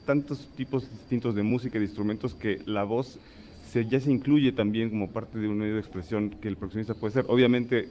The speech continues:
si tocáramos la flauta no podríamos decir cosas, entonces el percusionista tiene esa posibilidad. Justamente en el concierto del lunes, dos de las piezas llevan textos al mismo tiempo que, que se ejecutan algún instru-, algún instrumento.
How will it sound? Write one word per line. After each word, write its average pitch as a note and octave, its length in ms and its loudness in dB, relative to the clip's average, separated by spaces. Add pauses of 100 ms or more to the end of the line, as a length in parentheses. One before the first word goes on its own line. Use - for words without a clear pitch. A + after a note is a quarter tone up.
si - 140 -18
tocáramos A2 420 2
la F#2+ 100 -2
flauta A2+ 300 2
no A2 120 -2
podríamos G#2 600 -2 (100)
decir F#2 260 -6
cosas, F#2 400 -6
entonces G2+ 380 -6 (220)
el - 60 -20
percusionista A2+ 380 0
tiene A2+ 260 0
esa G#2+ 160 -4
posibilidad. F2+ 580 -4 (120)
Justamente E3 440 4
en D3 100 8
el A#2+ 80 2
concierto A#2 400 0
del A#2 100 4
lunes, B2 260 4 (560)
dos D3 180 10
de D3 60 6
las B2+ 120 6
piezas C#3 380 6
llevan B2 280 8
textos A2+ 520 0
al G#2+ 100 4
mismo B2 280 8
tiempo C3 420 6
que, F#2 240 0 (160)
que F#2+ 480 0
se A#2 80 2
ejecutan A2+ 540 2
algún G#2+ 240 2
instru-, G#2 300 -4
algún G#2+ 220 -2
instrumento. G2+ 540 0